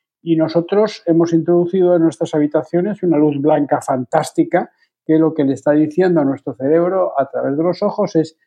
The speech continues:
si hay luz blanca, es que es al mediodía y no toca dormir.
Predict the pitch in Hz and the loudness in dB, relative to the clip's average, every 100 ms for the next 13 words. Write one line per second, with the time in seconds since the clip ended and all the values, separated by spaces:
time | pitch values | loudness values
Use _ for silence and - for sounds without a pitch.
0 | _ - 175 185 196 196 170 202 226 220 | _ -8 0 0 2 2 2 2 2 0
1 | 214 277 - 170 - 196 185 170 151 143 | 0 0 -4 -8 -4 -2 0 2 4 2
2 | 147 240 - - - 147 147 151 123 131 | 2 2 0 -6 -6 -2 0 0 0 0
3 | 117 117 107 | 0 -6 -12